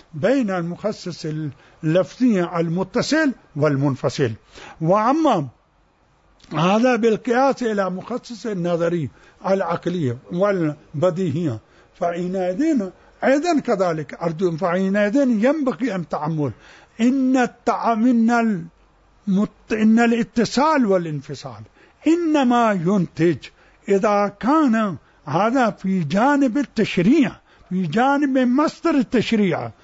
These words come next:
صدر تشريعًا كلام، ثم يصدر مخصص تشريعًا في زمان بعدي، فبعد زماني له تأثير. وأما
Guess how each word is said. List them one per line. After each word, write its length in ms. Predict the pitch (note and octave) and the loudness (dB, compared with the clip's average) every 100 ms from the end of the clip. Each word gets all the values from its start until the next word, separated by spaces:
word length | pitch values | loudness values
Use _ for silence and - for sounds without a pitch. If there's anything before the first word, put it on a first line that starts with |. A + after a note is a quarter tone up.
| - - | -20 -20
صدر 680 | - - B3 C4 F4 C#4 D#3+ C#3+ - | -12 -2 0 2 2 0 -2 -8 -8
تشريعًا 840 | G3+ - A3 C#4+ C#4 G#3+ C#4 F3+ D#3+ - _ - | -6 -6 -4 -2 0 0 0 0 -6 -14 _ -2
كلام، 560 | F3+ G3+ C#4+ D#4+ D#4 A3 _ _ _ | 2 4 4 2 0 -4 _ _ _
ثم 420 | - F4+ E4+ B3+ | 0 0 2 0
يصدر 760 | G3+ F#3+ D4+ D#4 - G#3 F3 D#3 | -2 -2 -2 -4 -6 -6 -4 -6
مخصص 840 | E3 D3+ A#3 B3 - E4+ F4 - G3 - _ | -8 -4 -2 -2 0 0 0 -2 -10 -14 _
تشريعًا 840 | C4 G3+ F#3+ G3+ D4+ D4 D#4+ E4+ C4+ - - | -2 -2 0 0 0 2 0 0 -4 -8 0
في 180 | E4+ | 2
زمان 400 | B3 A#3 A3 G3 | 2 0 -2 -6
بعدي، 360 | F3 D#3+ D3 D#3 D3+ _ _ | -8 -8 -10 -16 -20 _ _
فبعد 440 | A#3 A#3+ E4+ D4 | 0 2 2 0
زماني 520 | G#3 B3 D4 C#4+ D#4 A#3 _ _ | 0 0 0 2 0 -2 _ _
له 300 | G#3+ G#3+ A#3+ | -4 -2 -2
تأثير. 500 | A#3+ A#3 F3 F3+ C#3+ - _ - - - | -2 -2 -4 -4 -6 -6 _ -20 -20 -4
وأما 640 | D#3 G#3+ C#4+ E4+ D#4+ A3+ | 0 2 2 2 0 0